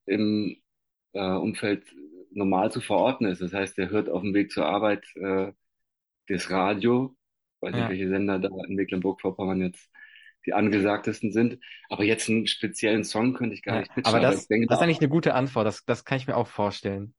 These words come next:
Speaker 1: Da würde ich sagen, das hört er sich an. Und wahrscheinlich auch, weil er,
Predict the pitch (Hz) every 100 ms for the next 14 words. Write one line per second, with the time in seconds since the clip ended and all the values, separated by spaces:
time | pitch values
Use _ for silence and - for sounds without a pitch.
0 | _ 117 110 117 117 107 107 107 101 98
1 | 110 101 101 98 104 92 95 92 - 92
2 | 98 107 - 101 - 110 104 107 95